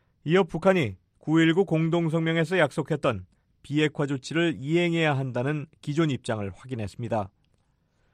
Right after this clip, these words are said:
세 나라 수석 대표는 북한 인권 문제와 관련한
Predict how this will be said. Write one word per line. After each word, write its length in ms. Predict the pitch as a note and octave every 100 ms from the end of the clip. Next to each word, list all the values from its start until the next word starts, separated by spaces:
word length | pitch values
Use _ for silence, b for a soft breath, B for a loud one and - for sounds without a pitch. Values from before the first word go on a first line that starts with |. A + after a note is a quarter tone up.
| _ _ _ _
세 180 | - E3+
나라 160 | F3+ G3+
수석 320 | - F#3 E3+
대표는 480 | E3+ D#3+ F3 A2 F#2 _ _ _ _
북한 260 | C#3 - F#3
인권 360 | D#3 D3+ F3
문제와 400 | E3 D#3+ D3 C#3+
관련한 480 | C3 B2+ C#3+ D#3+ D3